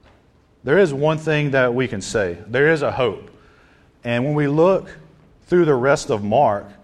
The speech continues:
there's a, there's another part of this story that comes through and you look and you say, "Okay, so what does Jesus do with this life?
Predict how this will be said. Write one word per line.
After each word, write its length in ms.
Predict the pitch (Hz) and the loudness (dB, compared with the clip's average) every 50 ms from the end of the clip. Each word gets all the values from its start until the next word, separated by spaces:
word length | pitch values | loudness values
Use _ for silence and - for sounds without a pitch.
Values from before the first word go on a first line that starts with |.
| _ _ _ _ _ _ _ _ _ - _ _ _ _ _ _ _ _ _ | _ _ _ _ _ _ _ _ _ -20 _ _ _ _ _ _ _ _ _
there's 180 | 123 127 131 127 | -6 -6 -2 -2
a, 240 | 117 113 107 - - - | -2 -2 -2 -6 -8 -6
there's 180 | 131 139 127 | -6 -4 -4
another 360 | 135 139 143 175 214 190 165 - | -4 -2 0 0 0 0 -2 -2
part 280 | - 160 165 156 151 | -2 -2 0 0 0
of 80 | 139 123 | -2 -2
this 160 | 120 104 - | -4 -6 -6
story 340 | - - - 143 143 135 123 | -6 -6 -4 -2 0 0 0
that 180 | 110 104 101 | 0 -2 -2
comes 220 | - 127 117 113 - | -4 -6 -6 -6 -6
through 220 | - 135 127 120 | -6 -4 -4 -2
and 80 | 107 107 | -4 -4
you 80 | 107 | -4
look 220 | 107 113 117 113 117 | -2 -2 -2 -2 -2
and 80 | 120 | -8
you 60 | 117 104 | -12 -8
say, 200 | - - 104 107 | -6 -4 -2 -2
"Okay, 400 | 113 110 - 113 95 90 87 - - - - - _ _ _ _ _ _ _ _ _ _ _ _ | -2 -2 -2 -4 -4 -4 -6 -10 -16 -20 -20 -20 _ _ _ _ _ _ _ _ _ _ _ _
so 160 | - - 127 | -8 -6 -4
what 160 | 135 151 190 | -2 0 0
does 160 | 180 156 123 110 | 0 -2 -4 -6
Jesus 420 | 101 117 151 156 139 131 127 - | -6 -6 -6 -4 -4 -4 -6 -6
do 220 | - 113 120 123 | -6 -6 -6 -4
with 140 | 120 113 113 | -4 -6 -6
this 180 | - 104 92 92 | -8 -8 -8 -8
life? 320 | 90 95 95 80 76 80 | -6 -6 -6 -6 -8 -12